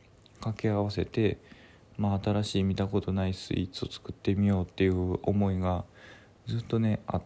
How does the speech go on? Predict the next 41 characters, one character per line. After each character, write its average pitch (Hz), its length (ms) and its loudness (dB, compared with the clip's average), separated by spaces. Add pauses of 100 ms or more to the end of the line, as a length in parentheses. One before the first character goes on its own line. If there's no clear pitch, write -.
た 95 100 2
ん 90 80 2
で 87 80 -2
す - 140 -8
ね。 101 180 0 (680)
で、 104 80 2
ど 117 220 2
う 131 60 2
や 104 80 2
っ - 20 0
た - 180 -2
ら 95 120 0
そ 95 120 -2
の 92 200 2
お 92 60 0
互 95 300 2
い - 20 0
に 98 260 -2
い 101 160 2
い 98 40 0
と 104 160 2
こ 98 160 -2
ろ 92 140 0
を 92 80 0
出 92 160 0
し - 200 -6
合 104 160 2
え 101 80 4
る 101 140 0
の 90 120 0
か 92 180 -2
な 101 300 0
っ - 20 -2
て - 180 0
い 95 140 4
う - 20 2
と 98 160 -4
こ - 140 -2
ろ 95 100 2
を 87 60 0
ね、 90 180 -2